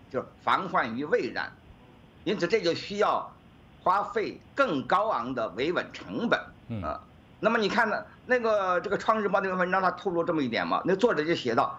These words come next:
Speaker 1: 呃，为什么要，要清理人啊？因为他听了一个官员讲过一句话，就说他们的管理成本远远大于 <clears throat> 他们的经济贡献，那就说白了，就是为了维稳，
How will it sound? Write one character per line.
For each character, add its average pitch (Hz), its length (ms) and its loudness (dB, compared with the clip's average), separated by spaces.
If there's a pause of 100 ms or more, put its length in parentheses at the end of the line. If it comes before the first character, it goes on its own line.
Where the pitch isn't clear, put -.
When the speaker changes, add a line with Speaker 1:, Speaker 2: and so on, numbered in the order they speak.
(140)
Speaker 1:
呃， 120 220 2 (300)
为 247 120 4
什 165 120 2
么 180 80 0
要， 151 280 0
要 151 140 4
清 165 260 -6
理 135 60 -4
人 107 300 -4 (320)
啊？ - 300 -2 (120)
因 175 120 0
为 170 140 4
他 - 140 -2
听 170 160 0
了 165 100 2
一 139 40 0
个 131 80 4
官 151 200 2
员 151 160 2
讲 104 220 -4
过 110 80 -8
一 113 100 -6
句 123 120 -8
话， 131 360 -2 (300)
就 156 100 -2
说 143 240 0 (240)
他 208 200 4
们 226 160 -2
的 165 260 2
管 143 300 2
理 170 180 -4
成 143 300 -10
本 107 360 -2 (300)
远 135 380 2
远 110 360 -2 (520)
大 175 340 2
于 143 240 -4 (320)
<clears throat> 147 340 -4
他 - 140 2
们 160 140 -2
的 139 100 4
经 190 240 -2
济 165 140 -6
贡 165 260 -2
献， - 180 -6 (460)
那 156 80 2
就 - 100 4
说 208 160 2
白 143 200 2
了， 165 200 0
就 202 80 0
是 139 80 2 (300)
为 214 140 4
了 156 80 2
维 165 240 2
稳， 123 340 -2